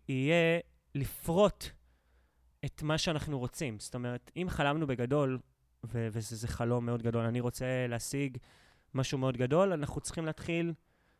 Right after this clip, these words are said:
לפרוט את זה, ממש לשלבים,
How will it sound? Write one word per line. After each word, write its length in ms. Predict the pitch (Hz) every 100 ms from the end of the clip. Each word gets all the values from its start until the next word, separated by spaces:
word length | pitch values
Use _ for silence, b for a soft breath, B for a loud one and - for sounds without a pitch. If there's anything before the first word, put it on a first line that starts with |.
| _ _ _ _ _ _ _ _ _ -
לפרוט 480 | 135 - 170 202 151
את 80 |
זה, 140 | 120 120
ממש 380 | 131 170 175 185
לשלבים, 640 | 170 160 151 190 165